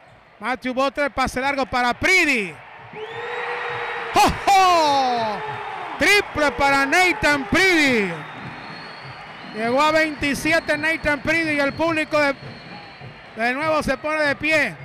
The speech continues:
en el Belisario. Restan dos minutos del compromiso. Fuenmayor hasta el canasto. Convierte dos, los primeros dos puntos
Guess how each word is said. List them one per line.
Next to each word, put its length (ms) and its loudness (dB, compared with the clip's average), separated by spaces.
en 300 0
el 120 -2
Belisario. 680 0
Restan 480 -4
dos 160 0
minutos 360 -2
del 120 0
compromiso. 720 -2
Fuenmayor 640 2
hasta 400 -2
el 100 -4
canasto. 720 0
Convierte 580 0
dos, 440 2
los 140 -4
primeros 500 -4
dos 160 0
puntos 680 -6